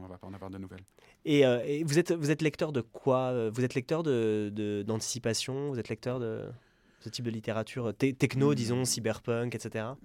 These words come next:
Speaker 1: Je suis pas lecteur de science-fiction. Le, le, ouais, effectivement, la seule science-fiction que j'ai lue, c'est le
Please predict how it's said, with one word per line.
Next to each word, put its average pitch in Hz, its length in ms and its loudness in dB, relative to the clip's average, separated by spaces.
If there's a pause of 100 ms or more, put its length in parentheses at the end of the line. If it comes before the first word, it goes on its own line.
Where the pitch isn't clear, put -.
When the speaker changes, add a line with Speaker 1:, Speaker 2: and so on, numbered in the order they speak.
(140)
Speaker 1:
Je - 40 -4
suis - 100 0
pas 175 140 6
lecteur 165 300 4
de 143 80 0
science-fiction. 156 480 0
Le, 151 160 2
le, 127 80 2
ouais, 127 160 0
effectivement, 135 380 -2
la 123 60 4
seule 147 160 -2
science-fiction 151 380 0
que 135 60 2
j'ai 131 100 4
lue, 156 120 -2
c'est 151 180 -2
le 113 960 0